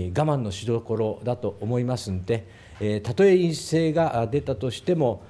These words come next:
それをもって、えー、もう大丈夫だって思わずに店を開けるなんてことはせずに、時短要請、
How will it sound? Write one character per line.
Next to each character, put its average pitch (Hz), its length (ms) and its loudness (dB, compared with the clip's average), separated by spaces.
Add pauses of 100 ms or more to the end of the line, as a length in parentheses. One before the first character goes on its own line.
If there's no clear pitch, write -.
(100)
そ - 140 0
れ 175 120 6
を 175 80 6
も 170 100 4
っ 170 40 2
て、 135 440 0 (180)
え 101 520 0
ー、 - 20 -2
も 131 140 2
う 117 180 -4
大 107 200 -4
丈 143 140 2
夫 156 40 2
だ 113 260 -2 (120)
っ - 40 -14
て 127 260 2
思 120 180 2
わ 131 120 2
ず 104 140 -4
に 123 140 2
店 117 240 2
を 127 40 6
開 113 100 2
け 147 80 0
る 135 60 -2
な 123 100 0
ん - 20 -4
て 104 80 -4
こ 139 80 0
と 135 80 -2
は 117 100 2
せ 135 180 0
ず 113 180 -2
に、 110 280 0 (800)
時 - 120 -4
短 147 200 4
要 147 140 2
請、 98 320 0